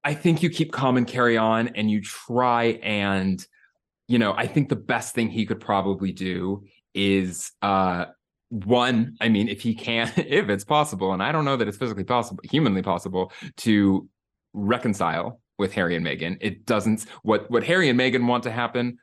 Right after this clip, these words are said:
for a reconciliation to hap-, uh, to happen, and what Charles and William and the rest of the royal family are willing to do,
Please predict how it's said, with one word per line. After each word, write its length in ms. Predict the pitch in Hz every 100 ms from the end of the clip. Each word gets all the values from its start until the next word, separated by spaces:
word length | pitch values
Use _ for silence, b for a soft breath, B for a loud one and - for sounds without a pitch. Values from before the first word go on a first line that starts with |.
| _
for 160 | 120 117
a 60 |
reconciliation 760 | 117 113 117 127 123 117 117 113
to 100 | 113
hap-, 300 | 117 117 _
uh, 140 | 117 110
to 180 | -
happen, 400 | 120 117 120 117 B B -
and 220 | 104 107
what 340 | 104 101 - - _ -
Charles 540 | 113 113 117 117 117 90
and 220 | 92 90
William 420 | 120 123 123 123 -
and 100 | 92
the 80 |
rest 220 | 90 110 135
of 60 |
the 60 | 127
royal 160 | 131
family 320 | 127 131 131 -
are 160 | 98
willing 440 | 95 92 104 101 98
to 120 | 101
do, 560 | 90 107 127 220 254